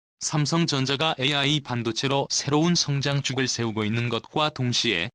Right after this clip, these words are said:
글로벌 산업의 또 다른 핵심 동력인 전기차 및 에너지 저장 시스템 시장에서는 이 차 전지 소재 패권 경쟁이 격렬하게 전개되고 있습니다. 특히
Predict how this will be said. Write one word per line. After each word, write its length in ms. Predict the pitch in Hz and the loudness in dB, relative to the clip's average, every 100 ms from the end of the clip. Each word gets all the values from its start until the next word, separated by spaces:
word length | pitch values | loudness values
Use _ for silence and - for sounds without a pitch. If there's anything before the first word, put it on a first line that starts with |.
| _ - | _ -4
글로벌 560 | 131 127 135 147 165 | 0 0 2 2 0
산업의 520 | 147 147 139 139 151 151 | 0 -2 -2 0 0 0
또 180 | 151 - | -2 0
다른 300 | 127 160 156 | 0 0 0
핵심 500 | - - - 160 147 | -4 -2 2 2 2
동력인 500 | 127 127 143 170 185 | 2 2 2 0 0
전기차 560 | - 123 120 117 - | 0 0 0 0 0
및 240 | 139 156 135 | 0 0 0
에너지 460 | 127 127 151 170 | -2 0 0 0
저장 380 | - 123 117 156 | -2 -4 0 -2
시스템 560 | 147 143 131 - 147 147 | -2 -2 -2 -2 0 0
시장에서는 720 | - 120 117 107 131 107 67 - _ | 0 -2 -2 0 0 -2 -4 -10 _
이 180 | 113 131 | -4 -2
차 220 | 139 147 | -2 -2
전지 400 | 135 135 135 143 | 0 0 2 0
소재 420 | 131 - 135 160 160 | 0 -2 0 0 0
패권 500 | - 135 - 165 165 | -4 -4 -2 0 0
경쟁이 560 | 135 135 127 139 160 156 | 2 2 2 2 0 -2
격렬하게 640 | 123 127 143 135 131 160 - | -2 0 2 0 0 0 0
전개되고 640 | - 117 104 104 92 110 | -2 -2 -2 -2 0 0
있습니다. 520 | 110 - 98 73 62 - _ _ _ _ _ _ | 0 0 0 -2 -8 -12 _ _ _ _ _ _
특히 360 | - 139 92 | -8 -4 -2